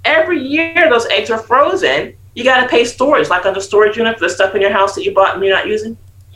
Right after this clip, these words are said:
So she's gonna have to pay a storage unit price every year that she doesn't use these eggs. The implantation, just count on it, eighty thousand. If she hasn't got the money today, she's not gonna have it ten years from now.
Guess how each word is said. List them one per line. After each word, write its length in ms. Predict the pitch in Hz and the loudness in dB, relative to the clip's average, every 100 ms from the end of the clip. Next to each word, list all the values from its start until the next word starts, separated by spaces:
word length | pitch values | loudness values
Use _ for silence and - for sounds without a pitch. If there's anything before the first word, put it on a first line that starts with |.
| - - - - - - | -20 -20 -20 -20 -20 -6
So 280 | - 220 - - - - - | -2 -2 -4 -14 -20 -20 -16
she's 160 | - 226 | -6 0
gonna 140 | 339 | 0
have 100 | 370 | 0
to 60 | - | 0
pay 220 | 359 359 | 0 -2
a 20 | |
storage 420 | - 262 254 233 | 0 2 2 2
unit 220 | 160 139 | -2 -4
price 500 | - - - - - - 160 | -4 -4 -4 -8 -16 -8 -4
every 220 | 160 233 | -2 0
year 180 | 165 170 | 2 0
that 80 | |
she 120 | 175 175 | 0 0
doesn't 260 | 175 - | -2 0
use 140 | 160 156 | -2 -2
these 180 | 147 | -2
eggs. 320 | 143 98 - - - - | -2 -4 -6 -16 -20 -4
The 140 | 180 220 | 0 2
implantation, 840 | 247 302 330 349 240 226 226 226 - | 2 0 0 0 0 0 -4 -8 -4
just 360 | 208 214 - - - - - | -2 -2 -8 -20 -20 -20 -8
count 240 | 220 196 | -2 0
on 120 | 170 175 | 0 -2
it, 120 | - | -2
eighty 240 | 151 202 247 | -4 -4 -2
thousand. 460 | 170 151 151 - - - - - - - - | 0 0 -2 -8 -14 -20 -20 -20 -20 -10 -4
If 80 | - | -2
she 160 | 339 | 0
hasn't 280 | 359 392 330 | 2 0 0
got 160 | 240 240 | -2 -2
the 60 | |
money 240 | 226 226 214 | -2 0 -2
today, 560 | - 226 233 175 180 - - | -6 -6 -4 -6 -8 -14 -20
she's 220 | - 277 | -14 -2
not 160 | 302 311 | 0 2
gonna 140 | 330 | 0
have 200 | 320 320 | 0 0
it 100 | 311 | -2
ten 180 | 330 330 | -2 -2
years 200 | 349 349 | 0 -2
from 120 | 277 | -4
now. 160 | 226 | -10